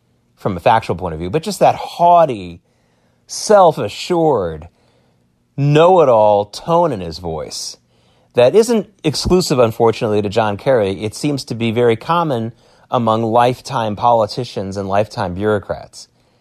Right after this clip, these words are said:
So a lot of them are making a point of posting that video and,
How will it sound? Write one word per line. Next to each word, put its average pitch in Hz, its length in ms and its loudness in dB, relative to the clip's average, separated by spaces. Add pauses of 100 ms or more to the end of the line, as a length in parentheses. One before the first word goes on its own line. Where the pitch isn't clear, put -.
(520)
So 185 200 4
a - 20 6
lot 226 180 6
of 254 60 4
them 220 80 2
are 175 60 -2
making 147 260 -4
a 107 60 -6
point 120 240 -4
of 98 100 -4
posting 139 460 -2
that 110 200 -4
video 104 560 2
and, 92 560 -4